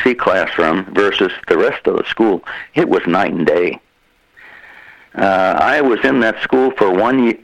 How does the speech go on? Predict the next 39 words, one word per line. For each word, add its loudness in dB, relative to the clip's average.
for 0
four 0
years 2
in 2
a, 0
in 2
a, 2
uh, 0
character 0
ed. -2
They 4
were 0
part 0
of -2
a 0
character 0
ed -2
grant, 0
and, 0
uh, 0
I 0
can, -2
I 2
can't -2
tell 0
you 2
how 0
different -2
the -2
students 0
were 2
in 0
the 2
R 2
O 2
T -2
C 2
program 0
versus 0